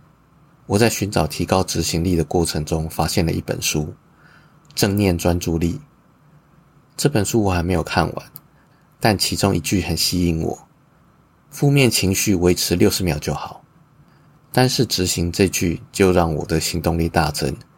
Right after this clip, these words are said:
思考深度也慢慢回来了。第二个点，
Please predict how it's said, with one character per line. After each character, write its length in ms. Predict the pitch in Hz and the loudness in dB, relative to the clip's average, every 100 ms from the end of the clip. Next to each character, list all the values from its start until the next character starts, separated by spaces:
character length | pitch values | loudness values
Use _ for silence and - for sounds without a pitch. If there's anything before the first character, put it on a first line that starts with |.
| _ _ _ | _ _ _
思 200 | - 110 | -2 0
考 240 | - 80 80 | 2 0 0
深 260 | - 85 | 0 0
度 140 | 85 82 | 0 0
也 120 | 80 | 0
慢 180 | 80 82 | -2 -2
慢 120 | 80 | -2
回 200 | - 69 | -4 -4
来 140 | 53 | -4
了。 260 | - - - _ - _ _ _ _ _ _ _ - | -6 -10 -16 _ -20 _ _ _ _ _ _ _ 0
第 140 | 123 | 2
二 80 | 113 | 4
个 160 | - 82 | 2 -2
点， 240 | - | -2